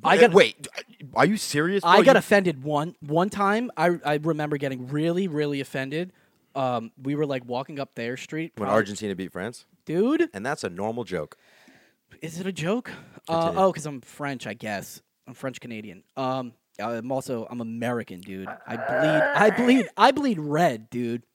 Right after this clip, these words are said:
Speaker 2: I re-, I bleed white and blue.
Speaker 1: <laughs> It, hey, it's, it, hey, blood is blue, dude.
Speaker 2: Yeah, brother, but then when it gets oxygenated in the bloodstream,
Speaker 1: Oxygenized,
Speaker 2: the
Speaker 1: dude.
Speaker 2: blood becomes oxygen, brother, and you
Speaker 1: Um,
Speaker 2: breathe blood.
Speaker 1: One time we were walking up Thayer Street,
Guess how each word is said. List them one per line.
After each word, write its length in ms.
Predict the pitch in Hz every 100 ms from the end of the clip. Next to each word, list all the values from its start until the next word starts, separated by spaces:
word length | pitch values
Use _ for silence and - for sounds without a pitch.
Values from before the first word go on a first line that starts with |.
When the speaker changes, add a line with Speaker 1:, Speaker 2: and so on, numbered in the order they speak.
| _ -
Speaker 2:
I 100 | 104
re-, 180 | 123 -
I 120 | 127
bleed 200 | 139 127
white 280 | 95 101 110
and 140 | 101
blue. 440 | 80 101 98 90 220
Speaker 1:
<laughs> 60 |
It, 880 | 240 202 190 185 190 156 156 127 123 - 120 - - _ -
hey, 140 | 110
it's, 140 | 156 - -
it, 160 | 110 - -
hey, 180 | 143 185
blood 360 | 120 110 147
is 100 | 294 175
blue, 460 | - 170 240 349
dude. 340 | 175 117 139 214 _ _ _ _ -
Speaker 2:
Yeah, 160 | 127
brother, 280 | 120 101 98
but 180 | 85 98
then 120 | 139 196
when 80 | 131
it 20 |
gets 160 | 113 - -
oxygenated 680 | 139 - - 107 101 98 95
in 100 | 92
the 80 |
bloodstream, 680 | 76 90 123 156 254 95 87
Speaker 1:
Oxygenized, 600 | 92 131 110 98 104 -
Speaker 2:
the 140 | - 101
Speaker 1:
dude. 160 | 139
Speaker 2:
blood 160 | 143 160
becomes 380 | 127 107 104 -
oxygen, 540 | - 175 - 80 76 78
brother, 300 | 82 107 127
and 240 | - 165 156
you 60 |
Speaker 1:
Um, 60 | 139
Speaker 2:
breathe 340 | 87 90 101
blood. 320 | 156 202 170 - _ _ _ _ -
Speaker 1:
One 260 | 143 170
time 420 | 180 185 180 180 147
we 80 | 147
were 60 |
walking 300 | 135 135 151
up 120 | -
Thayer 300 | - 117 120
Street, 460 | 131 - 139 139